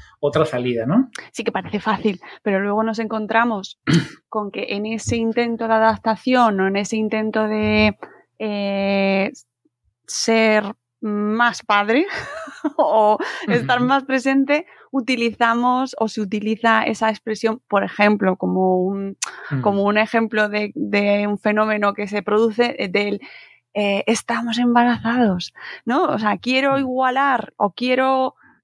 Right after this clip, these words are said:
Speaker 2: avanzar en mi expresión de paternidad frente al mundo y con, para demostrar que somos iguales, eh, padre y madre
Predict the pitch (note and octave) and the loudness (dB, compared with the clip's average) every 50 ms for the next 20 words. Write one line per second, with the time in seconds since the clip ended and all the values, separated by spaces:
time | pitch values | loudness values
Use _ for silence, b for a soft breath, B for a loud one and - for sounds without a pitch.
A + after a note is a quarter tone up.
0 | _ _ - A#3 A#3 A#3 A#3+ B3 B3 - - D#4 D#4 C#4+ C#3 - - - G#3+ G#3+ | _ _ -2 0 2 2 2 0 -2 -2 0 0 2 2 2 0 0 -2 0 0
1 | A3 A3 A3 A3 A3 A3 A3+ A#3 B3+ C4 C4 C4 B3+ B3+ B3+ B3+ B3+ B3 B3+ B3+ | 0 0 0 0 0 0 0 2 2 2 2 0 0 0 -2 -4 -4 -4 -4 -6
2 | B3 C#4+ _ _ _ _ _ _ - - A#3+ - - - A#3+ A#3 - - C4 C4 | -6 -8 _ _ _ _ _ _ -6 -6 -4 -4 -4 -4 -4 -4 -4 -4 -2 0
3 | C4 B3+ A#3+ A#3 A3 A#3 A3+ - A3 A3 - A3+ A3+ A3+ A3+ A3+ A3+ A#3 B3 C4 | 0 0 0 0 -2 -2 0 0 0 0 0 -2 -4 -2 -4 -4 0 2 2 2
4 | C#4+ E4 _ _ _ _ _ _ _ _ _ _ _ _ - - A3 A3 A3 G#3 | 2 0 _ _ _ _ _ _ _ _ _ _ _ _ -2 0 0 2 2 2
5 | A3+ A3+ A3 A3 A#3 B3 C4+ C#4+ D4 D4+ E4+ F#4+ B4 B B B B B B B | 2 2 2 2 2 2 4 4 4 4 2 0 0 B B B B B B B
6 | A#3 G#3 - - G#3 G#3+ G#3+ - - G#3+ G#3 G#3+ G#3 G#3+ G#3 G#3 G#3 - - A#3+ | -4 -2 0 -2 -2 -2 -2 -4 -2 0 2 2 2 2 2 0 -2 -2 0 0
7 | A#3+ B3+ - - B3+ A#3+ - - C4+ C4 C4 B3+ - B3 A3+ A3 A#3+ B3 C#4 D4+ | 0 0 0 -2 -2 -2 0 0 2 2 2 0 -2 -2 0 2 2 2 4 2
8 | D#4+ F#4+ A4+ - - - _ B B B B B B B B B B B B _ | 2 0 -2 -6 -10 -20 _ B B B B B B B B B B B B _
9 | - - G#3+ G3+ G3+ G3+ G3+ G#3 G3+ G3+ - A3+ A3 A3 A3 A3 G#3+ A3 A3+ A3+ | -6 -2 0 0 0 0 0 -2 -4 -2 0 2 2 4 4 2 2 2 2 2
10 | B3 C4+ D4 D4+ D#4+ E4+ - | 2 2 2 2 2 0 -2